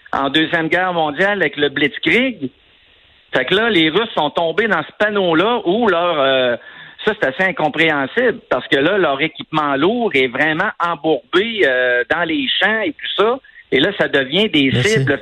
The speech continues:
Speaker 1: faciles. Alors là, ce qu'on voit, c'est qu'ils se réorganisent et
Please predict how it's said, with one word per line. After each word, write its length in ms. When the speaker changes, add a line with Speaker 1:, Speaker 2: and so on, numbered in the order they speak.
Speaker 1:
faciles. 500
Alors 220
là, 160
ce 100
qu'on 160
voit, 240
c'est 80
qu'ils 260
se 60
réorganisent 880
et 80